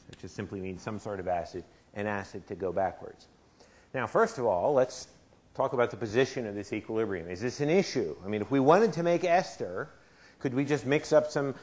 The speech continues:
carboxylic acid and ethanol and expect pretty much all the carboxylic acid to be converted to the ester or not? So what's the equil-, what's the equilibrium constant here?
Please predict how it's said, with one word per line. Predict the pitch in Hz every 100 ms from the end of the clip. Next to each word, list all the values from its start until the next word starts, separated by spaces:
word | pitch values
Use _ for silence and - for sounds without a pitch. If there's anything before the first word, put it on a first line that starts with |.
| -
carboxylic | - 147 151 - 147 139
acid | 139 123 123 135
and | 123 131
ethanol | 131 127 117 107 120
and | 120
expect | - - 123 - - - _
pretty | 139 139
much | 131
all | 127 139
the | 127
carboxylic | - 131 127 123 143 127 123
acid | 120 117 131
to | 117
be | 117
converted | 117 127 123 131 131
to | 117
the | 131 143
ester | 147 147 - 185
or | 165 147
not? | 151 160 87 82 - _ _ _ _ _ _ _ _ _ _ _
So | 107
what's | 107 120
the | 139
equil-, | 151 127 135 127
what's | 127 120 -
the | 175 156
equilibrium | 127 135 127 117 110 95
constant | 104 87 82 87
here? | 85 92 73